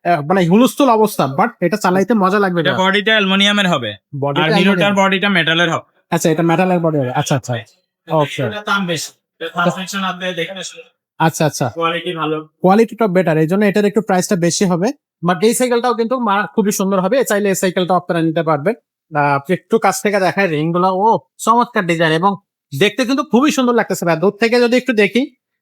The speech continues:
Speaker 1: তাহলে এটা খুবই চমৎকার লাগতেছে। তো এটা সম্পর্কে আসলে বিস্তারিত কিছু কি বলবেন? মানে
Speaker 2: না, এটা হলো বিস্তারিত কিছু বলার নাই। প্যাট মেশিন লেখা, আপনার এই যে প্যাট মেশিন লেখা, YouTube-এ সার্চ দিলেই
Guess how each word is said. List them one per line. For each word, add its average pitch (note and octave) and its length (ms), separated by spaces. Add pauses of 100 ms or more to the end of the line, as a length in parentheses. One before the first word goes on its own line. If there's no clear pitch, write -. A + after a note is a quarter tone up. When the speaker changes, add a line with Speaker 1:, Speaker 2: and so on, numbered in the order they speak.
Speaker 1:
তাহলে G3+ 160
এটা A3+ 120
খুবই A3+ 380
চমৎকার A3 380
লাগতেছে। F3 380
তো A3 140
এটা G#3+ 220
সম্পর্কে B3 400
আসলে B3+ 180
বিস্তারিত A#3 400
কিছু A#3+ 260
কি A#3 120
বলবেন? A3+ 340
মানে G3 280
Speaker 2:
না, D3 280
এটা D#3 220
হলো A3 320
বিস্তারিত G3+ 400
কিছু F#3+ 280
বলার G3 280
নাই। G3+ 260 (140)
প্যাট F3 300
মেশিন F#3 300
লেখা, F#3 340
আপনার F3+ 260
এই F3 100
যে E3 120 (680)
প্যাট E3+ 260
মেশিন F#3+ 280
লেখা, F#3+ 380
YouTube-এ F3+ 420
সার্চ D#3+ 260
দিলেই F#3+ 380